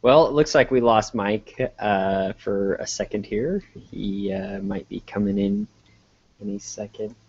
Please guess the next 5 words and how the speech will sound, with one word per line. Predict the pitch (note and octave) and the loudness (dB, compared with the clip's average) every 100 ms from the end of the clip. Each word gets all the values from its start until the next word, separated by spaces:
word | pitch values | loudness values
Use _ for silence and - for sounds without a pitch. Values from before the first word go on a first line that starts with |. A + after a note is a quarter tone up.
| - | -16
Uh, | G#2 G2+ G#2 G#2 _ _ _ _ _ _ _ _ _ _ _ | -14 -14 -16 -20 _ _ _ _ _ _ _ _ _ _ _
but, | G#2+ G#2 G#2 | 6 6 6
uh, | G2+ G2 | 4 2
Project | F#2 D#3 D3+ C#3+ B2 | 2 4 6 6 6
Memento | A#2 B2+ B2+ C3 B2 C3 C3 | 8 8 8 10 12 10 6